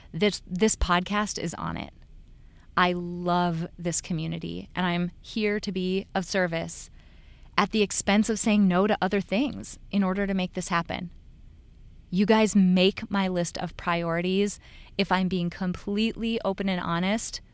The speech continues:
this podcast is something that I can't see ever living without. And I'm so thrilled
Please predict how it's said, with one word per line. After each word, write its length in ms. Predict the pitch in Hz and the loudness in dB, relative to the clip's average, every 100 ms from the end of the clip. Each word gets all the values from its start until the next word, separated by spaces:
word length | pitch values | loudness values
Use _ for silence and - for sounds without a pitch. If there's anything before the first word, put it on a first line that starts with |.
| - - - | -20 -20 -4
this 160 | - - | -4 0
podcast 600 | 202 190 214 214 - 208 | 0 0 0 -2 -2 -4
is 80 | |
something 400 | - 175 180 185 | -2 -2 -2 -4
that 100 | 175 170 | -4 -4
I 80 | |
can't 320 | 165 - 175 - | -6 -4 -4 -4
see 320 | - 175 175 | -4 -4 -6
ever 240 | 170 160 165 | -6 -6 -6
living 320 | 165 170 - | -6 -6 -6
without. 340 | - 87 - - - - - - 180 | -2 -2 -2 -6 -16 -14 -14 -8 -2
And 100 | 175 | 0
I'm 120 | 175 | 0
so 200 | - 165 | 0 -2
thrilled 440 | - 82 - - | -2 -4 -4 -8